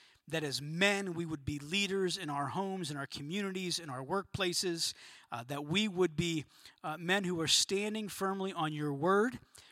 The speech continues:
without compromise, God, that we would be faithfully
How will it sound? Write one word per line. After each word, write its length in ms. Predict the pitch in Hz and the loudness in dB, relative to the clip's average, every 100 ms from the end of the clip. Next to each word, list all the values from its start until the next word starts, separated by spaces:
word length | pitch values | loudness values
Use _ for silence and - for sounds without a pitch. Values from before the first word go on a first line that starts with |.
| _ | _
without 300 | 120 139 139 | -6 -6 -4
compromise, 760 | - 190 196 214 202 196 190 - | 4 6 6 6 8 8 6 2
God, 420 | 185 180 180 170 - - | 4 4 2 -4 -16 -12
that 160 | - 147 | -8 -2
we 100 | 165 | 0
would 180 | 160 143 | 0 0
be 120 | 143 | -4
faithfully 880 | - - 196 202 - 214 190 190 | -6 -2 -2 -2 -6 -4 -2 -2